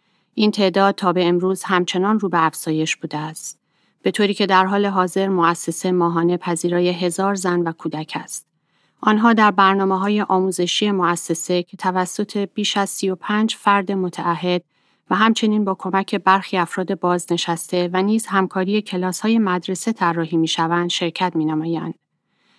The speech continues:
همکاری با دیگران، برقراری جلسات و اجرای آزمایشی روش‌های آموزشی خلاقانه و نوین، همگی اصول و مبانی کار در مامالیز می‌باشند. به منظور تأمین منابع مالی به صورت پایدار،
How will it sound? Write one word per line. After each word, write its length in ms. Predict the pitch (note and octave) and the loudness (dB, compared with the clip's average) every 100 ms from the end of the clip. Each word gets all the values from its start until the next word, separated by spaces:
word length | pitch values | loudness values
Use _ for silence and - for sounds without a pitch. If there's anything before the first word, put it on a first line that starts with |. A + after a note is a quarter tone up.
| _ | _
همکاری 460 | F#3+ F#3+ F3+ F3+ F#3 | 0 2 2 0 2
با 100 | F3+ | 0
دیگران، 640 | E3+ E3+ E3+ F3 F3+ F3+ | 0 2 2 4 4 4
برقراری 600 | E3+ E3 E3+ E3+ E3 F#3 | 2 0 0 0 0 0
جلسات 580 | F3 E3 D#3+ - F3 E3+ | 0 0 0 -4 -4 -4
و 60 | D#3 | -4
اجرای 360 | E3+ E3+ F3+ F#3+ | -2 -2 -2 -2
آزمایشی 760 | F#3+ E3+ D#3+ E3 D#3+ D#3+ F#3 | -2 -2 -2 0 0 0 -2
روش‌های 500 | F3+ D#3+ D#3+ - F3+ | 0 0 0 -2 -2
آموزشی 600 | F3+ F3 E3+ D#3+ D#3 - | -2 -2 -2 -2 -6 -6
خلاقانه 680 | E3+ - E3 D#3+ D#3 D#3+ F3 | -6 -2 0 0 -2 0 0
و 120 | F#3+ | 0
نوین، 460 | E3+ E3 E3 F3 F3+ - _ _ _ | -2 0 2 2 0 -6 _ _ _
همگی 460 | - F#3+ F#3+ A3 - | 0 2 2 2 0
اصول 420 | F#3+ - G#3 G#3 | -2 -2 0 2
و 100 | F#3 | 2
مبانی 580 | F3+ F3 E3 E3+ F#3 G#3+ | 4 2 2 2 2 0
کار 300 | G#3+ E3+ E3+ | -2 -2 -2
در 180 | E3 F3 | 0 0
مامالیز 540 | F#3 F3 E3 E3+ E3+ | 2 2 2 2 2
می‌باشند. 600 | D#3+ D3 D3+ - - E3+ - _ _ _ _ _ _ _ _ _ _ _ - | 0 0 -4 -6 -6 -10 -12 _ _ _ _ _ _ _ _ _ _ _ 2
به 100 | A3+ | 4
منظور 480 | A#3 A3+ B3 C4+ | 6 8 8 8
تأمین 560 | C4+ A3+ G3+ G#3 A3 G#3+ | 6 4 2 4 4 4
منابع 560 | G3+ F#3 F3+ F3+ G3 G3+ | 2 2 2 2 0 2
مالی 380 | F#3 E3+ F3 | 2 2 0
به 100 | F3+ | -2
صورت 400 | F3+ - E3+ F3+ | -4 -2 -2 -2
پایدار، 680 | G3 - E3 E3 F3 F3 F3 | -4 -2 -2 0 0 -2 -2